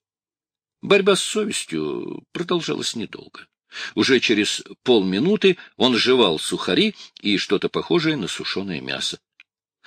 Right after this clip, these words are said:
Порядком прогорклая вода из бачка утолила его жажду,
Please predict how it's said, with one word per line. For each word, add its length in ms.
Порядком 560
прогорклая 840
вода 300
из 140
бачка 440
утолила 480
его 260
жажду, 480